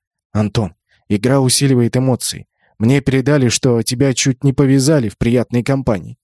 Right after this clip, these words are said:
Чуть держи себя в руках, а то гормональные всплески отражаются на лице». Я сразу перестал улыбаться, с усилием вытянув лицо, и Эльфар усмехнулся. «Ну, теперь выглядишь как полено,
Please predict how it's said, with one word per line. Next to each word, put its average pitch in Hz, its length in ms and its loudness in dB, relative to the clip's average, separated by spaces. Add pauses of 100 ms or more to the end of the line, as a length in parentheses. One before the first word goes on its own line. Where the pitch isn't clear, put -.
(380)
Чуть 160 320 -2
держи 135 400 0
себя 143 260 0
в 131 80 -2
руках, 127 440 0
а 123 120 0
то 147 140 0
гормональные 147 560 2
всплески 151 480 0
отражаются 139 600 0
на 120 60 -6
лице». 139 400 -2 (500)
Я 127 260 0
сразу 165 320 2
перестал 147 440 0
улыбаться, 117 540 0 (180)
с - 140 -2
усилием 147 440 2
вытянув 127 460 0
лицо, 110 480 0
и 131 220 0
Эльфар 120 340 -2
усмехнулся. 107 720 -6 (380)
«Ну, 156 200 2
теперь 160 300 0
выглядишь 151 480 2
как 143 200 -2
полено, 107 540 0